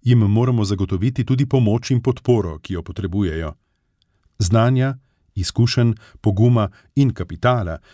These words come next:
je med slovenskimi katoličani dovolj. Kajti pastir je tukaj, da obvaruje čredo pred volkovi, ampak tega ne more narediti, če se ovce same mečejo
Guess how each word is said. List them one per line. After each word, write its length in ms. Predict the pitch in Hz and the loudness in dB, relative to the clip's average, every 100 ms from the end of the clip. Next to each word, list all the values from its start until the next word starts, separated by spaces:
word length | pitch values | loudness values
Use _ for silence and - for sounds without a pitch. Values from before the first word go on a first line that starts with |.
| _ | _
je 100 | 110 | -4
med 160 | 95 82 | -4 -6
slovenskimi 760 | - 85 104 135 - 113 95 | -10 -6 0 0 0 -2 -2
katoličani 840 | 87 82 80 80 104 95 95 90 - _ | -4 -10 -10 -4 -2 0 -2 -4 -8 _
dovolj. 520 | 95 104 113 98 71 - _ _ _ _ _ _ _ | -2 0 2 0 -4 -12 _ _ _ _ _ _ _
Kajti 360 | - 107 107 98 _ _ _ _ _ _ | -2 2 2 0 _ _ _ _ _ _
pastir 400 | 104 - 175 185 | -2 0 0 2
je 120 | 107 | 2
tukaj, 300 | 90 151 127 | 0 0 0
da 120 | 101 | 0
obvaruje 600 | 87 78 87 117 120 85 | -4 -4 -2 0 -2 -4
čredo 420 | - 104 92 104 92 | -6 -4 -2 -2 -2
pred 200 | 104 87 | -2 -2
volkovi, 600 | 87 85 - 123 90 80 | -4 -2 0 0 0 -6
ampak 340 | 82 80 - - _ | -8 -8 -12 -20 _
tega 260 | 127 120 107 | -2 2 2
ne 120 | 90 | 2
more 340 | 87 95 110 | 0 0 0
narediti, 560 | 131 127 107 135 143 147 - _ _ | 2 0 0 -2 -2 -4 -6 _ _
če 120 | 139 | -2
se 140 | 127 | 0
ovce 320 | 107 107 104 120 | 2 0 0 -2
same 380 | - 113 120 | 0 0 2
mečejo 580 | 117 92 - 101 87 85 | 0 -2 -2 -4 -4 -6